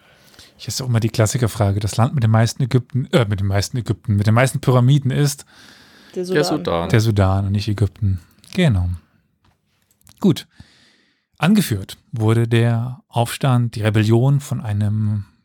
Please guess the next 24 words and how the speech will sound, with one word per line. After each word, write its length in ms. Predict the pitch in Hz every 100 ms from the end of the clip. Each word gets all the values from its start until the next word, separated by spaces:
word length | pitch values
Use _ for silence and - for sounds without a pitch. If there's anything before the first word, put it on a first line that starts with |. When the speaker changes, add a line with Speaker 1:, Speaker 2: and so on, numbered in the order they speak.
| _ _ _ _ -
Speaker 1:
islamisch-politischen 1500 | - 117 113 139 143 - 120 127 143 127 131 123 120 117 113 - - - _ _ _
Führer 800 | - - 151 175 156 151 156 139
mit 240 | 117 120
dem 80 | 117
Namen 460 | 113 123 120 117 -
Mohammed 520 | 127 113 139 127 123
Ahmed, 600 | - - 131 120 104 104 - - _ _ _ -
der 80 | 113
sich 180 | 123 139
eben 380 | 127 120 120
zum 220 | - - 113
Mahdi 500 | 101 - 127 117 -
erklärte. 800 | - 120 113 104 101 - 98 104 _ _ _ _ _ _ _ _ _ _ _
Er 120 | -
gilt, 440 | 120 165 190 - - - _
dieser 180 | 120 117
Aufstand, 440 | 143 - 160 165 - -
als 180 | 139
der 160 | - 143
erste, 400 | 131 156 - 156
zumindest 560 | - 139 135 120 - -
kurzzeitig 640 | 175 202 - 160 160 160
erfolgreiche 560 | 120 - 143 135 120 -
Aufstand 460 | 147 - 156 143